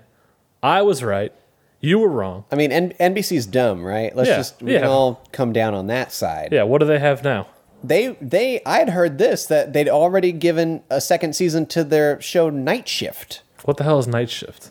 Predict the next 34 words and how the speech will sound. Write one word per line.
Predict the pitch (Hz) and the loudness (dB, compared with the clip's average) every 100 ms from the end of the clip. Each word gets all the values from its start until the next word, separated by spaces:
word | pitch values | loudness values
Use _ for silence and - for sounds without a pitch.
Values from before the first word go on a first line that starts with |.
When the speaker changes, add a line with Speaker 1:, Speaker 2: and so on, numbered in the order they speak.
| _ | _
Speaker 2:
It's, | 135 - - | 0 0 -2
it's, | 139 135 - - 143 | -2 0 -4 -4 0
it's, | 131 - - - - | 0 0 -6 -8 -8
I | 104 185 | -2 0
thought | 202 | 2
it | 175 | 0
was | 143 | 0
a | 127 | 0
drama, | 117 147 139 104 | 0 2 2 0
but | 104 104 | -2 0
then | 127 123 123 | 2 2 0
I | 95 | -4
saw | 117 131 123 120 | -2 0 2 0
some | 123 - 113 | -2 -4 -2
promo | - 143 135 | 0 0 0
images | 143 131 143 127 | -2 0 -2 -2
and, | 117 110 110 101 | -4 -4 -4 -2
uh, | 101 98 95 92 - | 0 2 0 -2 -4
commercials, | 127 135 151 185 214 - - | -2 0 0 0 -2 -6 -12
Speaker 1:
Mm-hmm. | 123 110 107 - | -10 -8 -8 -2
Speaker 2:
and | 120 | -2
it | 113 | 2
might | 160 | 0
be | 170 | 0
a | 104 | -2
comedy | - 175 120 95 87 - _ - | 0 0 2 -2 -6 -12 _ -6
Speaker 1:
Hmm. | 139 | -2
Speaker 2:
about | 110 120 113 | 2 4 4
the | 123 | 0
night | 127 135 - | 0 0 0
shift | 147 135 | 0 2
at | 135 | 4
a | 120 | 4
hospital. | 139 135 - - - | 2 -4 -8 -14 -16